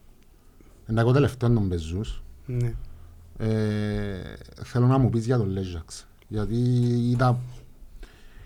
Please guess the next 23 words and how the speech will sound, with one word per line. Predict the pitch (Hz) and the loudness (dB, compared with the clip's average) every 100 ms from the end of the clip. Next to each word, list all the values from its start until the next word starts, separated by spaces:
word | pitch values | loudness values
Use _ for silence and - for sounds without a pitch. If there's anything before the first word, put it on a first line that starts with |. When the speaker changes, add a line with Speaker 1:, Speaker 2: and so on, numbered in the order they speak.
| - | -12
Speaker 1:
είδα | - 120 131 | 0 4 6
και | 147 | 4
θυμήθηκα | 151 117 120 135 143 | 2 0 2 4 4
τον | 143 135 127 | 4 4 4
παλιόν | 110 101 117 123 | 2 2 4 6
καλό | 120 117 | 8 8
Λέζαξ | 120 117 113 98 85 - - - - - - - - - - - - - | 8 6 4 2 -6 -8 -12 -14 -20 -20 -20 -20 -20 -20 -20 -20 -20 -12
εχθές. | 110 95 - - 85 - - - - - - - - | -8 2 4 4 -2 -6 -16 -20 -20 -20 -20 -20 -4
Speaker 2:
Είναι | - 185 | 4 6
η | |
αλήθεια | 185 156 - 185 | 8 4 4 4
ότι... | 190 202 202 196 - - - - - | 4 4 2 0 -4 -8 -12 -12 2
Εντάξει, | 165 - 127 - - - - - - - - | 4 4 2 -4 -8 -8 -8 -12 -20 -20 -10
μη | - 131 | -2 0
ξεχνάς | 131 160 143 160 165 180 | 0 0 2 4 4 4
ότι | 190 196 202 202 180 | 4 2 2 4 4
ο | 139 | 6
Λέσιαξ | 156 175 202 190 185 170 - - - | 4 2 2 4 4 2 -2 -10 -2
προς | 147 131 | 0 0
το | 127 120 | 0 2
τέλος | 156 170 | 2 0
πέρσι, | - 180 - - 135 - - - - _ _ | 2 2 2 0 -2 -2 -6 -20 -20 _ _
ε, | - 139 139 127 | -2 0 2 0